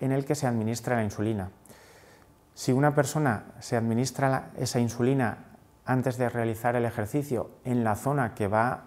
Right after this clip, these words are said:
a ejercitar, eso va a, a ocasionar un aumento de las, eh, de la vascularización, de forma que la abs-, la insulina se va a absorber más rápidamente. Imaginaos, por ejemplo, una persona que se administra la insulina en la pierna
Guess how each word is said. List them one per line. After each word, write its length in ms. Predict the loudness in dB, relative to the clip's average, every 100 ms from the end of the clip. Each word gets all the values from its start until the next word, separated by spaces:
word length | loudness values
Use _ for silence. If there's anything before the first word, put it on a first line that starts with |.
| -12
a 120 | -8
ejercitar, 680 | -6 -6 -4 0 2 2 -2 -14 -20 -14 -6
eso 280 | -2 2 4
va 240 | 4 0 -10
a, 680 | -8 -6 -4 -4 -6 -10 -4
a 80 | -2
ocasionar 640 | 0 -2 -2 0 0 0
un 160 | 0 2
aumento 640 | 2 2 0 -2 -4 -10 -12 -20 -20 -20 -20 -8
de 140 | 0 2
las, 400 | 4 2 -2 -4
eh, 180 | -4 2
de 120 | 4
la 80 | 6
vascularización, 840 | 4 2 2 2 0 2 2 4
de 80 | 0
forma 340 | 2 2 2
que 100 | 0
la 100 | 0
abs-, 180 | -2 -6
la 460 | -2 0 0 -2 -4
insulina 400 | -4 0 2 2
se 100 | 2
va 60 | -2
a 20 |
absorber 400 | 0 -2 2 2
más 160 | 2 0
rápidamente. 640 | -2 -4 -6 -6 -8 -12 -20 -20 -10
Imaginaos, 360 | -6 0 -2
por 120 | 0 -2
ejemplo, 440 | 0 0 0 0 -4 -18 -20 -20 -20 -20 -20 -18 0
una 220 | 4 4
persona 500 | 4 2 2 2 0
que 80 | -4
se 120 | 0
administra 400 | 2 2 0 2
la 60 | 2
insulina 340 | 2 0 0
en 60 | 0
la 120 | 0
pierna 400 | 2 2 2 -2